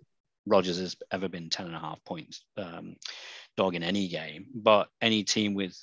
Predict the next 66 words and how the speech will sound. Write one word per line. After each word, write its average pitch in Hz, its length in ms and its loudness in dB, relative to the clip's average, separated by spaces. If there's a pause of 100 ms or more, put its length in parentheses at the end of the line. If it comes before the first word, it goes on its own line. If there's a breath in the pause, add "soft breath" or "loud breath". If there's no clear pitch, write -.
(120)
with 98 160 0
Rodgers 98 320 4
in, 110 140 6
you 92 100 -2
can't - 240 -2
count 92 160 -6
'em 92 100 -4
out. 113 280 -2 (120)
Um, 92 480 -6
I - 300 -14
mean, 101 60 2
certainly 107 640 4
coming 104 180 4
into 101 140 2
the - 80 -2
season, 104 380 2 (260)
you 95 80 -8
know, 85 40 -10
Bills 104 220 2
fans 87 220 -4
are 87 40 -8
thinking, 87 160 -6
"Well, 90 100 -2
this 107 140 2
is 101 80 0
gonna 90 120 -6
be 85 80 -6
a - 20 -6
monster 87 320 -4
game. 98 300 2
It's - 80 -2
Sunday 101 160 -2
Night 87 180 -8
Football." 107 520 4 (420 loud breath)
It's, - 420 4
um, 101 500 2 (220)
you 101 80 -6
know, 92 100 -10
Bills 113 220 10
and 95 100 0
Packers 101 400 0
are 92 40 -2
two, 101 260 0
probably 101 300 0
the 92 100 -4
best 92 260 -2
teams 98 260 -2
in 92 40 -4
the 95 80 -6
league. 107 420 4 (140)
I - 40 -12
mean, 101 200 -2 (400 loud breath)
I - 20 0
think 104 120 0
the 95 40 -8
good 123 120 4
news 117 180 8
for - 60 2
the 98 80 2
Packers 107 340 2
is 90 80 -2
the 90 340 -2
N 104 120 0
F 92 80 0
C 101 280 2
is 90 200 -2